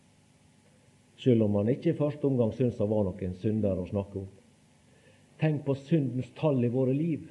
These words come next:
Det viser at synda er noe forferdelig noe, og at synda holder oss borte fra Gud, og at synda er det som stenger oss ute fra Gud.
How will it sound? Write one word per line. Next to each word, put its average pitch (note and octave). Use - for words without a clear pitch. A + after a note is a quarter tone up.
Det A2
viser A2
at A2
synda G#2+
er G#2+
noe G2+
forferdelig F#2+
noe, F2+
og A2+
at -
synda A2+
holder A2+
oss G#2
borte A#2
fra G#2
Gud, A2
og A2+
at -
synda B2+
er C3
det -
som G#2
stenger C#3
oss A2+
ute B2+
fra A2+
Gud. D3+